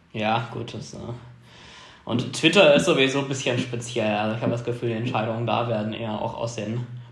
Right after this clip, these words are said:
Bauchentscheidungen einer bestimmten Person, äh, herausgetroffen als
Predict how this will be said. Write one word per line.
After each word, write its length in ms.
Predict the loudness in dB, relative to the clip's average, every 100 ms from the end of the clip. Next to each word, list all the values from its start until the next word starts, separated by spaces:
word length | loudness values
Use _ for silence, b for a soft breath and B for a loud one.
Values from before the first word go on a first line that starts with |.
| 2
Bauchentscheidungen 1300 | 2 4 0 0 -4 -8 -8 -6 0 2 4 2 2
einer 200 | 0 0
bestimmten 500 | -2 -4 -4 -6 -6
Person, 480 | -4 -2 0 0 0
äh, 260 | 0 -2 -4 B B B
herausgetroffen 1040 | 0 4 4 4 -2 0 4 4 2 -2
als 500 | -2 0 0 -2 -8